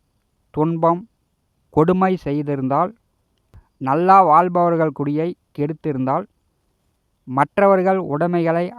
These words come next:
அபகரித்திருந்தால், மனதளவிலும் உடலளவிலும் மற்றவர்களுக்கு தொந்தரவு செய்பவர்களை சனி பகவான் வந்து ஒருபோதும் விடமாட்டார்.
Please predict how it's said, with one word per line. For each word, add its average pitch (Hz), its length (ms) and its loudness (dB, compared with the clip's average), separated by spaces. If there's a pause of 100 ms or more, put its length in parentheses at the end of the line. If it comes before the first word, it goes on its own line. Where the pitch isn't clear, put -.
அபகரித்திருந்தால், 143 880 -2 (720)
மனதளவிலும் 175 680 4 (260)
உடலளவிலும் 160 600 0 (640)
மற்றவர்களுக்கு 170 680 0 (160)
தொந்தரவு 165 460 -2
செய்பவர்களை 139 520 -2 (920)
சனி 151 220 -2
பகவான் 160 240 0
வந்து 160 240 -4
ஒருபோதும் 151 440 0
விடமாட்டார். 127 460 -8